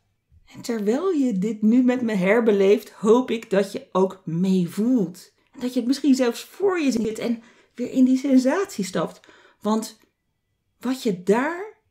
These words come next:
hebt gedaan, is niet alleen leren. Leren is, iemand vertelt je hoe het moet. Lopen doe je gewoon voetje voor voetje. Heel simpel. Ene voet voor de andere en je gaat.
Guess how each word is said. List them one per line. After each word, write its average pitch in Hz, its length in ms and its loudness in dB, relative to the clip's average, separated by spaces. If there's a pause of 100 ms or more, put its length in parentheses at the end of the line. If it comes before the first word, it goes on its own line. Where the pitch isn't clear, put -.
hebt 226 220 -10
gedaan, 214 600 -2
is 196 140 -12
niet 208 180 -6
alleen 196 380 2
leren. 214 520 0 (680)
Leren 285 520 0
is, 226 420 -4
iemand 302 300 0
vertelt 262 500 -4
je 233 60 -4
hoe 190 140 0
het 165 100 -6
moet. 208 380 -2 (400)
Lopen 220 380 0
doe 190 100 -2
je 175 60 -2
gewoon 165 260 -8
voetje 202 220 -8
voor - 80 -16
voetje. 277 500 -8 (120)
Heel 233 180 -2
simpel. 208 640 -4
Ene 220 240 -2
voet 185 160 -8
voor 220 120 -8
de 285 60 -2
andere 277 420 -2
en 226 120 -6
je 208 60 -4
gaat. 170 360 -10